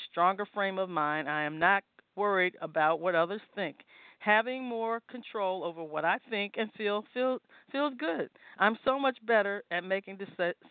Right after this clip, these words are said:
decisions too, and I have been taking charge." So that is what seeing a naturopath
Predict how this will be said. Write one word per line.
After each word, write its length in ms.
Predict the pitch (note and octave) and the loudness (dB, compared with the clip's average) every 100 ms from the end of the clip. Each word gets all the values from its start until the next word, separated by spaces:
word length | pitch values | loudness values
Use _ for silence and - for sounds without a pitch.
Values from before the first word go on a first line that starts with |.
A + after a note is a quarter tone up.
| _ | _
decisions 460 | F#3 - G3 E3+ D#3+ - | -14 -6 -6 -6 -14 -12
too, 240 | G3 E3 D#3 | -8 -8 -6
and 180 | D#3+ D#3+ | -2 0
I 160 | F3 | 0
have 300 | F3 D#3+ E3 | 2 2 2
been 160 | D3 D#3 - | -4 -8 -2
taking 360 | D3+ - D3 - - | -4 -4 -14 -12 -4
charge." 480 | D#3 D3+ C3+ C3 - - - - - - - - - | -2 0 -2 -6 -12 -18 -18 -20 -20 -20 -20 -4 2
So 320 | G#3+ F#3+ E3+ | 4 2 -2
that 340 | E3+ A3+ C4+ C4 - | 0 4 4 2 -2
is 200 | G3+ G3 | -6 -6
what 360 | F#3+ G#3 F#3 E3 _ _ _ - | -6 -4 -4 -6 _ _ _ -14
seeing 320 | A#3 A3+ G#3 F3+ | -8 -6 -6 -6
a 40 | |
naturopath 920 | E3+ F#3 G#3+ A#3+ A#3 F#3+ G#3 F3 | -6 -2 -2 -2 -8 -6 -2 0